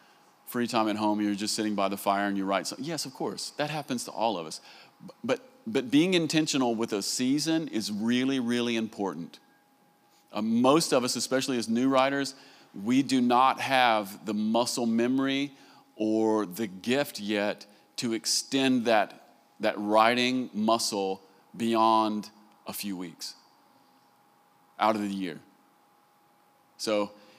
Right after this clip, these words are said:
so we're gonna learn something, but I, I, one of the things I found is that we're gonna work in seasons. I'm gonna say more about that in a minute, but I just wanna say that. Like, you wanna make some space, you wanna ha-, you wanna do it in community, you wanna have the infi-, the, the fire and the intention, then you wanna, you wanna work inside of a season rather than being like,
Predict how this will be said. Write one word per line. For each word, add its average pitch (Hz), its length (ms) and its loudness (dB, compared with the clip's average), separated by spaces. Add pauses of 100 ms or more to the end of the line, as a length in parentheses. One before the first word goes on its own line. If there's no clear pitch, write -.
(120)
so 113 200 -2
we're 117 160 -2
gonna 131 160 2
learn 123 340 2
something, 139 440 0
but 117 100 0
I, 113 140 6
I, 107 200 2
one 123 220 2
of 131 60 0
the 127 60 -2
things 123 200 -2
I 117 80 4
found 117 260 0
is 104 120 -4
that 110 100 -2
we're 101 100 -6
gonna 107 140 0
work 104 240 -2
in 104 80 -4
seasons. 95 420 -6
I'm 104 100 0
gonna 117 120 0
say 117 140 -2
more 110 160 0
about 104 180 0
that 104 140 -2
in 104 60 -4
a - 20 -4
minute, 90 340 -8
but - 80 -12
I 104 60 -2
just 107 120 -8
wanna 127 140 -6
say 113 160 -6
that. 98 180 -6
Like, 101 140 -8 (400)
you 117 80 -4
wanna 117 140 0
make 120 120 -2
some 113 140 -4
space, 156 640 0 (300)
you 113 80 -4
wanna 110 100 0
ha-, 117 100 0
you 117 120 0
wanna 113 100 0
do 127 140 0
it 131 60 0
in 127 60 -4
community, 139 600 -2
you 123 140 -2
wanna 107 140 -2
have 107 120 -2
the 107 160 -2
infi-, 110 420 -4
the, 104 280 -2
the 101 100 -4
fire 127 320 4
and 117 100 0
the 113 60 0
intention, 127 540 -4
then 113 140 -2
you 113 100 0
wanna, 110 180 -2 (240)
you 120 100 -2
wanna 117 140 0
work 127 300 0
inside 117 260 0
of 107 80 -2
a 101 60 -4
season 135 500 0
rather 117 300 2
than 110 160 0
being 110 180 -2
like, 101 180 -2